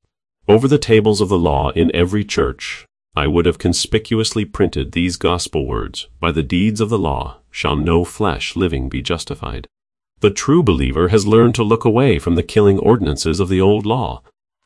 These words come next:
He understands that as many as are of the works of the law are under the curse, for it is written, "Cursed is everyone that continueth not in all things which are written in the book of the law to do them."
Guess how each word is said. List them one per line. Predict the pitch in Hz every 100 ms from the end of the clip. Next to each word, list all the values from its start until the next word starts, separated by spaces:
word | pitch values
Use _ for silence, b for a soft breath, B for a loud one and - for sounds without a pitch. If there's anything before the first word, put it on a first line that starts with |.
| _
He | 92
understands | 101 98 - 92 95 101
that | 92
as | 85
many | 87 90 107
as | 107 98
are | 92
of | 92
the | 95
works | 78 87 -
of | 90
the | 82
law | 76 82 95 -
are | 82
under | 85 78
the | 78
curse, | - 85 98 - B B _ _ _
for | - 87
it | 87
is | 80
written, | 98 76 62 - _ _ _ -
"Cursed | - 117 - 120
is | 107 98
everyone | 98 104 113 104 107
that | 104
continueth | - 95 - 113 110 110 110
not | 98 95 101
in | 87 85
all | 92 95 110
things | - 80 71
which | 87 -
are | 85
written | 80 98 76
in | 73 82
the | 80
book | 92 101 95
of | 95
the | 104
law | 85 65 67
to | 87
do | 101 104
them." | 73 60